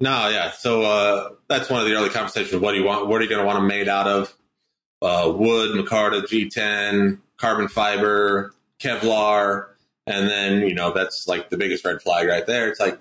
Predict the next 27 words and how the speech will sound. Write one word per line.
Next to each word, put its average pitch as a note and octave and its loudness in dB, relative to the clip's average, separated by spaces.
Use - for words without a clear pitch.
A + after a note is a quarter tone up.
okay. G2+ -2
And, A2 0
<laughs> - -14
um, A2 -2
because C3 0
even C3+ 2
from G#2 2
wood A#2+ 2
to A2+ 0
micarta, G2 0
micarta A#2 2
you A2+ 0
can G2+ 0
buy G2+ 0
in G2 0
sheets, - -4
and F#2+ 0
then G2+ 0
you G#2 -2
can G2 0
nest A2+ -2
them G2+ -2
together G#2+ -2
to A2 2
easily G#2+ 0
cut A#2 -4
out F#2+ -4